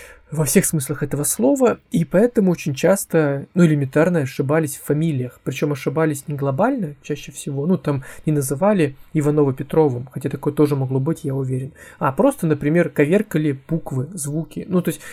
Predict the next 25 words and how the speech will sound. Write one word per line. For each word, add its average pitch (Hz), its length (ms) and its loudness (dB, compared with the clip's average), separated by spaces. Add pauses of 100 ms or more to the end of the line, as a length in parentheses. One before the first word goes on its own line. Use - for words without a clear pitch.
и - 60 0
получалось, 196 380 4
что - 120 -6
человек, 175 280 2
например, 143 420 2
был 147 240 2
в, - 180 -12 (180)
условно, 139 560 2
в, 135 420 -6
когда 143 180 0
его 139 80 0
там 139 140 -4
крестили, 143 600 -4 (680)
Петровым, 180 540 6
а 147 160 0
его 147 540 4
там 131 260 -4
накаракулем 143 880 0
в - 360 -18
паспорте 135 640 -2 (120)
и - 100 -4
переименовали 139 640 0
в - 360 -16 (240)
Пятрова, 135 640 2
например. 160 560 -10